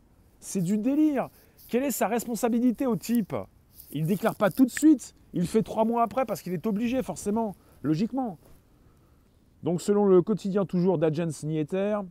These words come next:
ces données auraient même été publiées en ligne et mises à la me-, merci d'une utilisation malveillante.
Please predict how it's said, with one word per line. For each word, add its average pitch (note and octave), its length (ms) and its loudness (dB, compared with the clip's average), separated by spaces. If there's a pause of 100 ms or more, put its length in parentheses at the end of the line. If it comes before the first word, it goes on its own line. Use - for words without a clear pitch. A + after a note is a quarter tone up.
(160)
ces - 180 -4
données F#3 300 2
auraient D3+ 280 0
même E3 240 -6
été D3+ 220 0
publiées E3+ 380 -2
en F3 100 -2
ligne G3 380 0 (340)
et C#3 140 -2
mises G#3+ 240 4
à - 20 2
la D#3 80 -2
me-, D#3 180 -6
merci F#3 440 -4
d'une F3+ 160 -2
utilisation F#3 560 -2
malveillante. G3+ 720 0